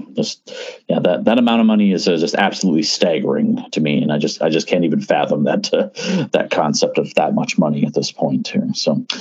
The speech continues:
and while, of course, now the N H L season is over, there, there is still a little bit of hockey remaining in the hockey world. Uh, the, uh, of course, the top, uh,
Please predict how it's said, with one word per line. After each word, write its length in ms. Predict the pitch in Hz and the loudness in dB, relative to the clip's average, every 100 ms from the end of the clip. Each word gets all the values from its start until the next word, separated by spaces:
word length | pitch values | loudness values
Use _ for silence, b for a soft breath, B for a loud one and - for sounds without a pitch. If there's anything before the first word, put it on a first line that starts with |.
| B 202 B | B -12 B
and 100 | 120 | 2
while, 200 | 147 156 | 4 2
of 80 | 151 | 2
course, 260 | 156 143 139 | 2 2 4
now 120 | 135 | 4
the 180 | 123 123 | 6 4
N 80 | 127 | 4
H 180 | 110 | 4
L 120 | 143 139 | 2 2
season 400 | - 139 123 131 | 2 4 4 4
is 140 | 123 | 4
over, 380 | 127 127 127 120 | 2 2 2 4
there, 160 | 117 | 4
there 180 | 113 131 | 4 4
is 160 | 208 208 | 2 2
still 180 | 226 214 | 2 4
a 60 | |
little 200 | 208 208 | 4 2
bit 100 | 208 | 2
of 80 | 185 | 0
hockey 360 | 180 202 196 190 | 2 2 2 2
remaining 520 | 185 180 202 160 123 | 4 4 4 4 4
in 80 | 113 | 4
the 80 | |
hockey 340 | 107 104 101 104 | 4 2 2 2
world. 500 | 90 98 104 113 104 | 4 2 2 2 4
Uh, 300 | 107 104 101 | 4 2 2
the, 300 | 104 104 104 | 2 4 2
uh, 80 | 104 | 0
of 360 | - - _ | -6 -20 _
course, 180 | 104 101 | -2 0
the 100 | 101 | 0
top, 360 | 110 110 110 107 | 2 0 2 2
uh, 220 | 107 | 2